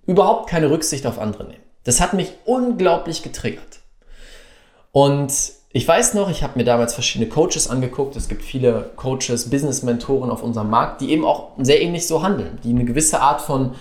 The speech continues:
Egoismus haben, ohne Wertung. Inzwischen kann ich das sagen, ohne Wertung.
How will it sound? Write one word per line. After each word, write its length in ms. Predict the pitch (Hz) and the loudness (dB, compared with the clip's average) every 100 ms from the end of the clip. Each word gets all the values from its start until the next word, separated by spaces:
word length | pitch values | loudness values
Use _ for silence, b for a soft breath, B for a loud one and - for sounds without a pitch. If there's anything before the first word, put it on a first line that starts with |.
| B | B
Egoismus 600 | 135 123 160 - 165 - | 0 2 0 -2 -4 -4
haben, 380 | 156 156 160 156 | -2 0 -2 -4
ohne 220 | 156 170 127 | -2 0 2
Wertung. 440 | 151 - 240 240 - 135 | 2 0 -2 -4 -6 -4
Inzwischen 420 | 123 151 160 - | -2 -2 -4 -4
kann 140 | 147 | -4
ich 80 | 139 | -2
das 160 | - - | 0 2
sagen, 280 | 139 147 | 4 4
ohne 180 | 131 123 | 0 2
Wertung. 400 | 117 123 - 95 | 4 4 0 -6